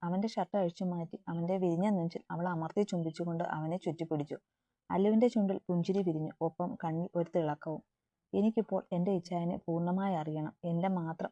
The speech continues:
ചെകുത്താനായി. ഈ ചെകുത്താൻ്റെ പ്രണയത്തിൽ തളർന്നു ഈ നെഞ്ചിൽ മയങ്ങണം ഇന്നെനിക്ക്," അവൻ്റെ നെഞ്ചിൽ ഒരിക്കൽ കൂടെ മുത്തിക്കൊണ്ട് അവൾ പറഞ്ഞു. അല്ലുവിൻ്റെ കൈകൾ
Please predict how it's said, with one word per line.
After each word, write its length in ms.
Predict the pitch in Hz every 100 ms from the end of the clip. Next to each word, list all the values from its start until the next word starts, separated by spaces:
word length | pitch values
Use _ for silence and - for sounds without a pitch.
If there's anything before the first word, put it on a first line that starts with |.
| -
ചെകുത്താനായി. 640 | 170 160 170 165 160 - _ _ _ _ -
ഈ 80 | 208
ചെകുത്താൻ്റെ 680 | - 202 175 180 196 190 202
പ്രണയത്തിൽ 440 | 185 175 170 175 -
തളർന്നു 400 | 170 170 170 180
ഈ 100 | 165 190
നെഞ്ചിൽ 320 | 208 170 185
മയങ്ങണം 480 | 185 160 160 165 165 -
ഇന്നെനിക്ക്," 460 | 165 165 156 151 - _ _ _ _ -
അവൻ്റെ 280 | 185 190 208
നെഞ്ചിൽ 300 | 185 175 175 -
ഒരിക്കൽ 300 | 165 170 185
കൂടെ 220 | 196 196
മുത്തിക്കൊണ്ട് 520 | 180 170 170 180 175 -
അവൾ 220 | 160 160
പറഞ്ഞു. 360 | 170 156 151 151 _ _ _ _ -
അല്ലുവിൻ്റെ 400 | 202 214 240 247
കൈകൾ 280 | 233 202